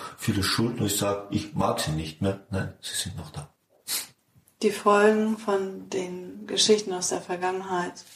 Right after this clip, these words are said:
Speaker 1: Ja, wir
Speaker 2: die
Speaker 1: tragen viel
Speaker 2: bestehen
Speaker 1: Erbe in
Speaker 2: noch.
Speaker 1: uns. Wir tragen, wir, wir tragen viel Erbe in uns, in uns, auch aus der Familie, auch wenn wir es nicht wahrhaben wollen.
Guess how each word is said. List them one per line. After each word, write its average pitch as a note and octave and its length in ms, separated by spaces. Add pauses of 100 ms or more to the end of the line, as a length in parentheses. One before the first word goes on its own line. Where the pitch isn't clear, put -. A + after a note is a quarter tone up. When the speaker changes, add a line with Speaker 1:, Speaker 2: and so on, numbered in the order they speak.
(140)
Speaker 1:
Ja, A#2+ 120
wir B2 100
Speaker 2:
die B2+ 60
Speaker 1:
tragen B2+ 200
viel G#3+ 100
Speaker 2:
bestehen B2+ 240
Speaker 1:
Erbe G#2+ 140
in G#2 80
Speaker 2:
noch. G2 140
Speaker 1:
uns. - 140
Wir A2+ 100
tragen, A2+ 460
wir, - 140
wir A#2 140
tragen A2+ 340 (220)
viel A#2 260
Erbe A2+ 260
in C#3 60
uns, C3+ 200
in - 60 (320)
uns, B2 140
auch - 180
aus G#2+ 140
der A2+ 80
Familie, A#2 540
auch - 220
wenn A#2 180
wir A#2+ 60
es - 240
nicht A#2+ 360
wahrhaben D#2+ 400 (100)
wollen. - 200